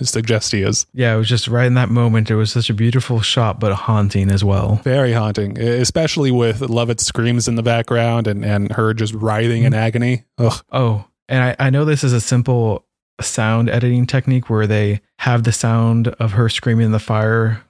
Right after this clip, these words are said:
Speaker 2: crackling loud, and then the minute as the door's closing, it starts to lessen.
Speaker 1: Yeah.
Speaker 2: It's a simple trick, but it was super
Speaker 1: It
Speaker 2: effective.
Speaker 1: works really well.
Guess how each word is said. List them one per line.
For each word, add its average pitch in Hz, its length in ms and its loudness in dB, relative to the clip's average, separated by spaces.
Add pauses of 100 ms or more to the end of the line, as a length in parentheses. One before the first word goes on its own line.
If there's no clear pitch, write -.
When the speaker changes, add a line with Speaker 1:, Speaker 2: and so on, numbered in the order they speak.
Speaker 2:
crackling 113 720 0
loud, 113 380 0
and 110 120 2
then 107 100 2
the 104 60 2
minute 110 380 2 (280)
as 107 240 2
the 98 40 -6
door's 110 280 0
closing, 117 360 2
it 104 60 0
starts 107 380 -2
to 120 40 0
lessen. 107 440 2
Speaker 1:
Yeah. 104 200 0 (260)
Speaker 2:
It's - 60 -4
a 127 40 4
simple 156 380 0
trick, - 360 -2
but 104 100 0
it 107 60 2
was 104 220 0
super - 680 0
Speaker 1:
It 101 40 0
Speaker 2:
effective. 104 220 0
Speaker 1:
works 110 260 2
really 107 260 0
well. 104 400 -2